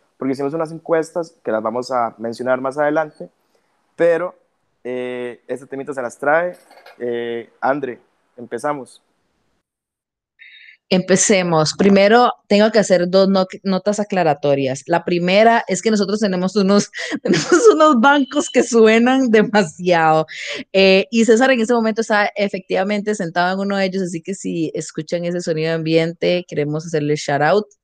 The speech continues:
Speaker 2: am, por arruinarnos nuestro audio. Muchas gracias, mi amor, te amo. Este, la segunda nota aclaratoria, este, efectivamente ese es un tema que se las trae, es un tema que, mm,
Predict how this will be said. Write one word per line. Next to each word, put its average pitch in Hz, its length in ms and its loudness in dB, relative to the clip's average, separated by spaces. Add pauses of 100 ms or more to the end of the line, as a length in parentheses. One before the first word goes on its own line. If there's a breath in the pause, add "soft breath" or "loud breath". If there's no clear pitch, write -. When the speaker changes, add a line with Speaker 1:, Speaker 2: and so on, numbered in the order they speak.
(100)
Speaker 2:
am, 139 520 -4 (160)
por 147 140 -4
arruinarnos 143 500 -2
nuestro 151 360 -4
audio. 156 440 -2
Muchas 160 240 -2
gracias, 160 300 0
mi 160 80 0
amor, 143 240 -2
te 147 120 -4
amo. 127 220 -8 (880 loud breath)
Este, 202 720 4
la 202 120 4
segunda 214 320 4
nota 240 240 2
aclaratoria, 170 720 0 (140)
este, 180 920 4
efectivamente 208 640 2
ese 226 100 -2
es 214 80 -4
un 214 140 -2
tema 208 320 -2
que 214 100 -4
se 196 160 -2
las 151 300 -2
trae, 156 420 -2 (440 loud breath)
es 165 300 2
un 180 240 -4
tema 175 680 0 (160)
que, 156 880 2
mm, 143 300 -8